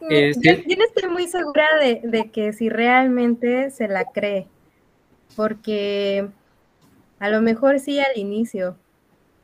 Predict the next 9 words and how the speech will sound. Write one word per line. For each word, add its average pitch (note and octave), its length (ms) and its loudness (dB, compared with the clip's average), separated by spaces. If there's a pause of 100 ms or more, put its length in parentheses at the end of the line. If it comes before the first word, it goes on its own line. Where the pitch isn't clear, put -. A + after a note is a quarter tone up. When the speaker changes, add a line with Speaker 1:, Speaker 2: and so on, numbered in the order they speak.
(120)
Speaker 1:
pero G3 480 0 (320)
por G#3+ 140 -4
lo A3 120 0
mismo C4 320 -2
de B3+ 220 0
que G#3 180 -4
es A#3 140 -6
una C4+ 200 0
mentira, A3+ 600 -4